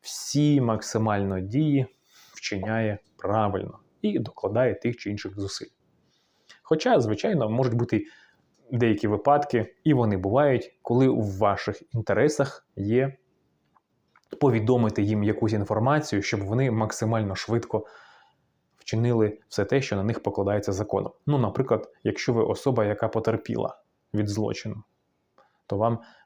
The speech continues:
завжди цікаво, щоб слідство швиденько знайшло того винуватця, який вчинив злочин,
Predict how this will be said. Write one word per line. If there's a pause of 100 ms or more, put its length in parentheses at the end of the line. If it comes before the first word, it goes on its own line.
завжди
цікаво,
щоб
слідство
швиденько (540)
знайшло (460)
того (200)
винуватця,
який
вчинив
злочин,